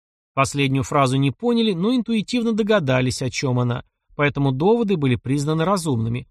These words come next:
А лучше – враг хорошего, как говорят рабочие завода «АвтоВАЗ». Закончили мы до часу ночи даже с одним мешком.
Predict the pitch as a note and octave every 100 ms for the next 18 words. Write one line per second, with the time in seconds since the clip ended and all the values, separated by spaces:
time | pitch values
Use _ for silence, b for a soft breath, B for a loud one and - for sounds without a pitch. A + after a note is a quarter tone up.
0 | _ _ - C#3+ D3+ C#4 D#4 - A#2+ B2
1 | B3+ - B3 G3 D#3 - D#3 - C#3+ B2+
2 | B2+ A3 F#3 C3 B2+ E3+ G#3 C#3+ B2+ A#2+
3 | A#2+ B2 - D#3 A#2+ - - _ _ _
4 | _ _ _ _ _ _ _ - C#3 D3+
5 | F3 D#3 D3 C#3 C3 C3 - A#2+ - D3+
6 | A#3+ C4+ F3+ E3+ D#3+ - D3+ D3 C#3 D3
7 | - - A#2+